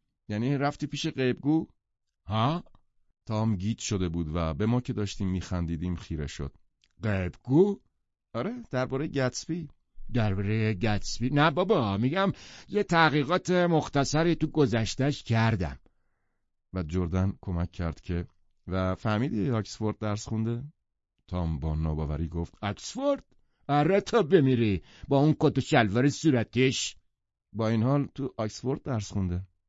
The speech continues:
Speaker 1: تام پوزخندی زد و گفت:
Speaker 2: <laughs> "شاید آکسفورد نیو مکزیکو بوده یا همچین جاهایی." <laughs>
Speaker 1: جردن با دلخوری گفت: "ببین تام، اگه این همه ازش بدت میاد، چرا برای نهار دعوتش کردی؟"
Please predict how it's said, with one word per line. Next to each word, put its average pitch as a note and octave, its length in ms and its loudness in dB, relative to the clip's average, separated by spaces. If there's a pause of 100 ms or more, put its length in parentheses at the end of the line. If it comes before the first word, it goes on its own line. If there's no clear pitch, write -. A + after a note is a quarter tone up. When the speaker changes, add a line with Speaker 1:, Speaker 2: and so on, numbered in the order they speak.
(720)
Speaker 1:
تام D#3 300 0 (320)
پوزخندی B2 500 -2
زد A2+ 220 -2
و A2 40 -4
گفت: A2 340 -4 (200)
Speaker 2:
<laughs> - 280 -16
"شاید D#3 280 4
آکسفورد C#3+ 600 2
نیو E3 420 6
مکزیکو C3+ 680 2
بوده B2 320 6
یا C#3 440 6
همچین C3+ 360 2
جاهایی." A#2 760 4 (580)
<laughs> - 640 -20
Speaker 1:
جردن B2+ 440 2
با A2+ 100 2
دلخوری G2 440 -2
گفت: G#2 240 -4 (160)
"ببین G#3+ 160 0
تام، F#2 220 -4 (600)
اگه D3+ 180 -2
این G#3 180 4
همه F#3+ 140 6
ازش C3 300 2
بدت A2+ 380 -2
میاد، B2+ 360 0
چرا A3 280 -6
برای C3+ 220 2
نهار G#2 260 2
دعوتش G2+ 460 -2
کردی؟" A2+ 440 -6